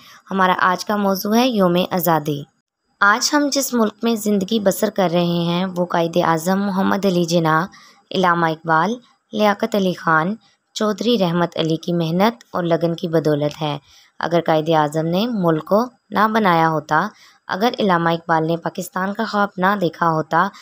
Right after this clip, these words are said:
तो हम भी अंग्रेज़ों के ग़ुलाम होते और इनके जुल्मों सितम का निशाना बनते। ये वो दिन है जब पाकिस्तान उन्नीस सौ सैंतालीस में इंग्लिस्तान से आज़ाद होकर मार्ज़ वजूद में आया। चौदह अगस्त का दिन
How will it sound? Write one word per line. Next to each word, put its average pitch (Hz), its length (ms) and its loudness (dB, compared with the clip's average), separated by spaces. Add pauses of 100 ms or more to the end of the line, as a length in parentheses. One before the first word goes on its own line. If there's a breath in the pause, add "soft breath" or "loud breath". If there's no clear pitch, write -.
(300 loud breath)
तो 185 80 -4
हम 165 240 0
भी 170 180 0
अंग्रेज़ों 160 500 0
के 165 140 -4
ग़ुलाम 156 380 0
होते 185 400 -4 (360 loud breath)
और 185 200 2
इनके 226 280 -2
जुल्मों 170 360 -2
सितम 165 380 -6
का 202 160 -4
निशाना 170 480 0
बनते। 143 380 -4 (880)
ये 185 160 -2
वो 175 220 2
दिन 269 240 0
है 269 240 0 (300 loud breath)
जब 190 220 -2
पाकिस्तान 190 680 -2
उन्नीस 190 300 -4
सौ 202 120 -4
सैंतालीस 165 640 -2
में 247 200 -2 (340 loud breath)
इंग्लिस्तान 202 600 -2
से 254 260 -2
आज़ाद 202 420 0
होकर 175 480 0 (100)
मार्ज़ 180 400 0
वजूद 165 440 -2
में 165 120 -2
आया। 143 340 2 (420 loud breath)
चौदह 165 280 2
अगस्त 170 280 -2
का 175 140 2
दिन 175 260 0